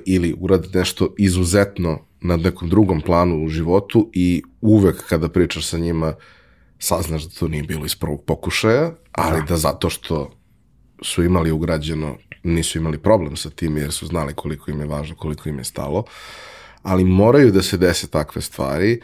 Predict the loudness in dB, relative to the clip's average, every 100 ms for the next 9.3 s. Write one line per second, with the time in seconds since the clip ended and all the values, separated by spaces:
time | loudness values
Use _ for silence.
0 | -12 -20 -20 _ -4 4 4 4 0 _
1 | _ _ _ _ -2 0 -2 -8 _ _
2 | _ -12 -8 -6 -6 -8 -12 _ _ _
3 | _ _ _ _ _ _ _ _ _ -10
4 | -4 0 0 0 -2 4 4 6 4 4
5 | 4 2 -2 0 2 2 0 -6 -20 _
6 | _ -8 -4 -4 -2 4 4 4 2 0
7 | -8 -14 _ _ _ _ _ _ 0 2
8 | 2 -2 -6 -4 -4 -4 -2 0 0 0
9 | 2 4 4